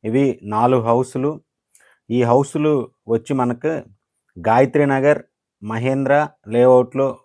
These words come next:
ఉన్నవి. వీటికి ముప్పై అడుగుల రోడ్డు అవైలబుల్‌గా ఉంది.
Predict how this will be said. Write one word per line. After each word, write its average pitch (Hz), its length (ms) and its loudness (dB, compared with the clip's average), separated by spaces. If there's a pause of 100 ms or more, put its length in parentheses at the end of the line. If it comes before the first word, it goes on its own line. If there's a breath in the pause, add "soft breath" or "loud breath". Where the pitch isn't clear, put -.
(120)
ఉన్నవి. 113 400 -4 (1300)
వీటికి 117 380 -4 (540)
ముప్పై 113 260 2
అడుగుల 131 260 4
రోడ్డు 120 320 4
అవైలబుల్‌గా 113 720 0
ఉంది. 107 320 -8